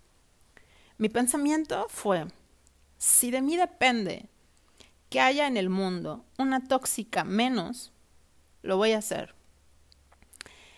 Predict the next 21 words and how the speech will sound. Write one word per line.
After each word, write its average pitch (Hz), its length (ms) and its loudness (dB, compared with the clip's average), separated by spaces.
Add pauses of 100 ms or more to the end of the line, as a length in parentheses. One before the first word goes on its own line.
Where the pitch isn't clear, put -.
(520)
Con 247 200 2
una 359 160 4
estorbosa 226 640 2
menos, 185 720 -2 (580)
me 185 80 -8
daría 196 240 -2
por 208 180 -4
bien 180 160 -2
servida". 165 520 -6 (1200)
Y 208 60 -4
para 214 180 4
contarte 247 320 0
el 247 80 2
chisme 233 320 -2
completo, 160 560 -2 (360)
el 214 180 2
día 226 520 2
que 214 100 2
presenté 220 360 0
el 262 80 2
examen 185 680 0